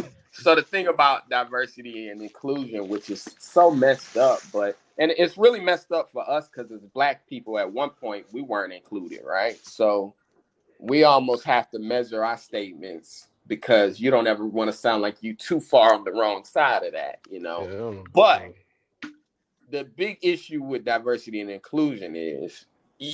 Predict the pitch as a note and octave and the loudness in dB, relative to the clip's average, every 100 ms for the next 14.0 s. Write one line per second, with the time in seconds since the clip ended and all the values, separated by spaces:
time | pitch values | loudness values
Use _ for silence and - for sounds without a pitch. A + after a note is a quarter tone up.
0 | D#3+ D#3 D#3 D#3+ D#3+ C#3 A#2 D#3+ C#3 B2 | -10 -4 -2 0 -2 -4 0 4 4 2
1 | A2+ B2 B2 A2 G#2+ G2+ - A2 A2 F#2+ | -2 0 0 -2 -8 -12 -14 -16 -10 -10
2 | - - - F#2 - C2 F#2 A2+ - _ | -10 -14 -10 -10 -10 -10 -8 -8 -10 _
3 | _ _ _ _ _ _ _ _ _ _ | _ _ _ _ _ _ _ _ _ _
4 | - - C3 B2 A#2+ A#2 A2 A#2 _ _ | -16 -2 2 2 0 -4 -8 -14 _ _
5 | _ _ _ _ _ - C3 A2+ G#2+ G#2 | _ _ _ _ _ -14 -10 -6 -4 -4
6 | G#2+ _ - A#2+ B2+ C#3 C#3 B2 - C#3 | -8 _ -8 -8 -8 -8 -6 -6 -6 -4
7 | A#2+ A#2 A2 A2 A2+ A2 G#2+ G#2+ _ _ | -2 -4 -6 -2 0 0 -2 -6 _ _
8 | _ _ _ _ _ _ _ _ _ G3 | _ _ _ _ _ _ _ _ _ -8
9 | G3 E3+ D3 D3 - F3+ D3+ G#2+ F#2+ F#2 | -2 -2 0 -2 -2 0 0 0 -6 -4
10 | G2+ A#2+ B2 B2 A2+ A#2 B2 _ B2 B2 | 0 0 -2 -8 -10 -12 -14 _ -8 -6
11 | D3+ D3+ B2+ B2 D3 C3 B2 A#2 A2 B2 | -2 0 0 -6 -2 0 2 0 -4 -8
12 | _ _ _ _ _ _ _ _ _ A#2 | _ _ _ _ _ _ _ _ _ -2
13 | C#3 C3+ C#3 D3 C#3 C3+ C#3 C3 B2 | 2 4 6 6 6 6 6 6 4